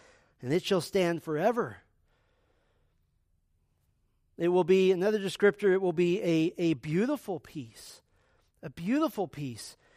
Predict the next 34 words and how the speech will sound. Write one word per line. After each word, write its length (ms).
Many 640
aspects 560
of 80
the 80
curse 380
of 80
sin 280
will 100
be 180
reversed 520
at 120
this 160
point. 480
Animals 580
will 120
no 160
longer 340
fear 320
mankind 720
and 140
vice 240
versa. 500
Isaiah 380
eleven 340
six 300
tells 280
us, 140
"The 140
wolf 400
will 160
dwell 340
with 220
the 100
lamb." 520